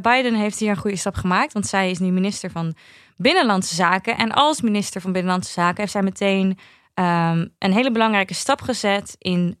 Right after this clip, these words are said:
ehm, de bescherming van Native American vrouwen. Zij heeft namelijk nu een eenheid in het leven geroepen die zich specifiek richt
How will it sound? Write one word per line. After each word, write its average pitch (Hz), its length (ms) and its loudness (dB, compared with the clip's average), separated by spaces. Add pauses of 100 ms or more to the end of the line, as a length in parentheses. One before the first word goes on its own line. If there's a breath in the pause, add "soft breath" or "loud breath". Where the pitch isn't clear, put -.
ehm, 170 400 -2
de 180 160 -8
bescherming 214 560 2
van 175 340 2
Native 175 260 0
American 170 380 0
vrouwen. 202 640 0 (420 loud breath)
Zij - 180 2
heeft 226 140 0
namelijk 214 340 2
nu 190 240 2
een 170 260 -2
eenheid 277 500 4
in 247 100 0
het 220 140 0
leven 214 320 -2
geroepen 208 580 0 (340)
die 190 120 0
zich 180 220 -2
specifiek - 840 0
richt 190 580 -2